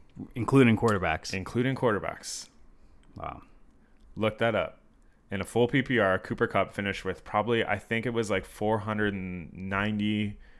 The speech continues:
Speaker 2: fantasy points, and the second was in the three hundreds. It was ridiculous. He's a monster. And
Speaker 1: You gotta
Speaker 2: all he
Speaker 1: expect
Speaker 2: needed
Speaker 1: some
Speaker 2: was
Speaker 1: sort
Speaker 2: a
Speaker 1: of
Speaker 2: Matt
Speaker 1: drop-off
Speaker 2: Stafford.
Speaker 1: this year.
Speaker 2: Why? Why would you? You got Allen Robinson there,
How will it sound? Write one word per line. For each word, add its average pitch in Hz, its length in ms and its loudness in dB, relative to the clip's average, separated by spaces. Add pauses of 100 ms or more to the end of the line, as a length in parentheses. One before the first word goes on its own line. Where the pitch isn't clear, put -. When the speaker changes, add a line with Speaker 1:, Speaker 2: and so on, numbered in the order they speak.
(160)
Speaker 2:
fantasy 98 420 -2
points, 117 460 -4
and 92 180 -6
the 90 40 -8
second 101 440 -2
was 90 280 -4
in 92 240 -8
the 90 80 -6
three 87 240 -8
hundreds. - 440 -12 (1080)
It 98 100 -2
was 90 240 -4 (120)
ridiculous. - 1000 -6
He's 101 260 -4
a 92 120 -2
monster. 107 1080 2 (760)
And 104 100 2
Speaker 1:
You - 60 4
gotta 110 120 10
Speaker 2:
all 123 80 12
he 123 120 2
Speaker 1:
expect 123 140 8
Speaker 2:
needed 117 140 6
Speaker 1:
some 117 120 6
Speaker 2:
was 110 80 6
Speaker 1:
sort 107 100 6
Speaker 2:
a 104 40 6
Speaker 1:
of 92 60 4
Speaker 2:
Matt 95 80 4
Speaker 1:
drop-off 90 200 6
Speaker 2:
Stafford. 90 360 0
Speaker 1:
this 80 200 -8
year. 78 280 -8 (1080)
Speaker 2:
Why? 110 600 -2
Why 113 160 2
would 147 260 0
you? 80 240 -4
You 107 100 -2
got 127 220 6
Allen 123 220 2
Robinson 113 480 0
there, 85 340 -6